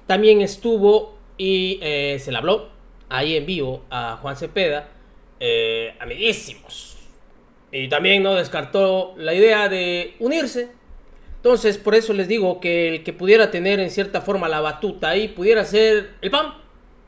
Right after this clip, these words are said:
con la unión de M C y tal vez del P R D. Yo lo dije, tal vez el P R D sea, pues, el traidor entre esta coalición.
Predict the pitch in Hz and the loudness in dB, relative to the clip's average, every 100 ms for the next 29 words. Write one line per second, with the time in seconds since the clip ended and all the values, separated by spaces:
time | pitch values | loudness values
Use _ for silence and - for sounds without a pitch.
0 | _ - - 302 247 226 208 202 196 - | _ -4 0 2 4 4 2 0 0 2
1 | 226 247 240 - - _ 151 160 196 202 | 2 2 -2 -18 -20 _ -12 -4 0 0
2 | 190 - - 147 135 131 - 202 196 214 | -4 -12 -14 -10 -10 -4 0 0 0 -2
3 | 277 - - - - - - 160 180 285 | -4 -6 -20 -20 -20 -20 -12 -4 -2 -2
4 | 294 269 240 220 226 220 - - - - | -2 -4 -2 0 0 -2 -12 -18 -20 -20
5 | - - 143 151 151 147 147 143 170 170 | -20 -12 -6 -2 -2 -2 -2 -4 -4 -2
6 | 156 151 139 220 226 226 226 220 - - | -4 -4 -4 0 2 2 -2 -6 -12 -20
7 | - - - - - - - - - - | -20 -20 -20 -20 -20 -20 -20 -20 -20 -20
8 | - - - - - 123 139 160 247 262 | -20 -20 -20 -20 -18 -8 -2 6 6 6
9 | 254 - _ _ _ _ _ 226 226 175 | 2 -10 _ _ _ _ _ -2 -2 -2
10 | 175 175 185 165 135 127 127 - - | -4 -4 -10 -10 -8 -8 -10 -14 -18